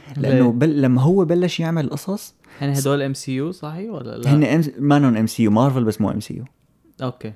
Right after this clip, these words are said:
Speaker 1: هن والإكس مان.
Speaker 2: مم.
Speaker 1: فمثل شو صار يعمل هو؟ إنه يخلي الأبطال إلهم قصص ومشاكل بالحياة مثل العالم العاديين.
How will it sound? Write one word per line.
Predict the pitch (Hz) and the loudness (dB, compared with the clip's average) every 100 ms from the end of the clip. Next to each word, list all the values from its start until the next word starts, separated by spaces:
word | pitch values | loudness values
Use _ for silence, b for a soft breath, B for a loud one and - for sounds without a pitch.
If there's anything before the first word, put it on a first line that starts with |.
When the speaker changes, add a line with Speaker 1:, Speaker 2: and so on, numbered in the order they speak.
| _ - | _ 0
Speaker 1:
هن | 131 | 2
والإكس | 113 98 104 - | 2 0 -6 -8
مان. | 135 B B | -10 B B
Speaker 2:
مم. | 135 127 127 B B B _ _ _ _ | -10 -10 -12 B B B _ _ _ _
Speaker 1:
فمثل | - 120 - _ _ _ _ - 147 156 160 | -2 -2 -4 _ _ _ _ -6 -2 -2 -4
شو | - | -6
صار | 180 185 | -2 0
يعمل | 170 160 147 | 0 0 0
هو؟ | 127 131 | 0 0
إنه | 135 127 127 - - | 0 0 0 -2 -6
يخلي | 117 - 170 175 | -4 -2 2 0
الأبطال | - 120 - 147 170 165 143 | 0 -8 -2 0 0 0 0
إلهم | 151 139 | 0 0
قصص | 151 151 156 - - - _ | -4 -2 -2 -2 -12 -16 _
ومشاكل | 117 120 123 151 156 147 | 0 2 2 0 2 2
بالحياة | 120 117 131 139 143 | 0 0 0 2 2
مثل | 147 143 | 0 0
العالم | 113 127 123 110 107 | 0 2 4 4 2
العاديين. | 101 107 101 107 110 | 0 0 0 0 0